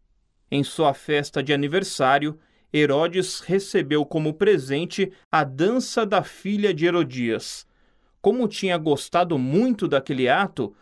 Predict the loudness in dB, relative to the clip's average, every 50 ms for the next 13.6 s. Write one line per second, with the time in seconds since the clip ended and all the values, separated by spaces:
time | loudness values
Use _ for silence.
0 | _ _ _ _ _ -2 0 0 0 0 -2 -2 -4 _ 2 4 4 4 4 2
1 | 2 2 2 0 0 0 -2 0 2 2 4 2 0 0 0 0 2 2 2 2
2 | 0 -2 -4 -4 -6 _ _ _ _ _ _ _ 0 0 0 -2 -4 -6 _ 0
3 | 0 2 2 0 0 -2 -2 -4 -4 -2 0 2 2 2 0 0 0 -2 -2 -2
4 | -2 -2 -2 -2 -2 -4 -8 -10 -10 -12 -12 _ _ _ _ _ _ _ _ _
5 | _ _ -4 -2 0 2 2 2 2 0 -2 -4 -4 -4 0 0 2 4 4 2
6 | 2 2 0 -2 0 _ 0 2 2 2 2 2 2 2 2 2 2 0 -2 -4
7 | -8 _ _ _ _ -16 -14 -6 0 2 2 2 2 0 -4 -4 -4 -6 -4 0
8 | 0 2 2 2 0 0 0 0 0 0 -2 -2 -2 0 0 0 -2 -2 0 0
9 | 0 0 -2 -4 -2 0 2 2 2 0 0 0 -2 -2 -2 -4 -8 -6 -4 -4
10 | -4 -4 -6 -6 0 0 0 0 0 _ _ _ _ _ -4 -2 0 0 0 0
11 | 0 0 0 0 0 0 0 0 0 2 2 2 2 0 -2 -4 -6 -8 -8 _
12 | _ _ _ _ _ _ _ _ -6 -6 -2 0 0 0 0 -2 -2 -4 -4 -2
13 | -2 0 0 0 0 0 -4 -4 -2 -2 -4 -4